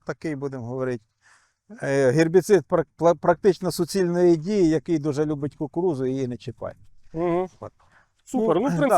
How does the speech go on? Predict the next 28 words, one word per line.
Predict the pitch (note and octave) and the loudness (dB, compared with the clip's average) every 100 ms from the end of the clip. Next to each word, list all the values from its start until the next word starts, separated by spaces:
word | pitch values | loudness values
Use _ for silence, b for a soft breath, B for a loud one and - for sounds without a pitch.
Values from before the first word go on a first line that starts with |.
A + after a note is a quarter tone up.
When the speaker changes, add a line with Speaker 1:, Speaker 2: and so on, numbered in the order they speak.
| A#3 | 4
Speaker 1:
да, | C4+ | 4
можна | B3+ | 6
Speaker 2:
теж | G3+ | 6
Speaker 1:
зайти | A3+ A#3 | 6 6
Speaker 2:
бачимо, | A3 F#3 | 6 2
що | G3 | 2
Speaker 1:
глянути, | G#3+ E3+ | 2 2
Speaker 2:
тут, | E3+ | 2
Speaker 1:
наскільки | E3 - E3 C#3+ D#3 | 2 0 -2 0 2
це | E3+ | 2
все | C#3+ E3 | 4 4
Speaker 2:
е, | |
Speaker 1:
ефективно | D3 D3+ C#3+ - | 4 4 4 2
Speaker 2:
міжряддя | G#3 - - - | 4 4 6 6
Speaker 1:
виглядає. | - C#3 D4+ | 4 2 0
Speaker 2:
чисті. | C4+ C4+ B3+ _ _ _ _ _ | -2 -6 -8 _ _ _ _ _
О, | F#3 F#3+ F3 | -2 2 2
знову | D3+ A#3+ A3+ | 4 4 4
ж | - | 2
таки, | G3+ G#3+ | -2 0
бачимо, | F#3 A#3+ - A3 G3+ | 2 2 2 -2 -2
що | - G3 | 0 -2
дводольні | E3+ A3 B3 C#4 A#3 | 0 -2 0 2 4
злакові | F3+ A3+ C4 B3 G#3 | 2 2 2 0 -6
бур'яни | F3+ G3+ G#3 G3+ G3 | -4 -2 -2 -2 -2
були | F3 G#3 F#3 | -2 -2 0
забрані, | A3 A#3+ G3 G3 F#3 | 0 -2 -2 -2 -2
навіть | F#3+ A3+ G#3 - | -2 -4 -4 -8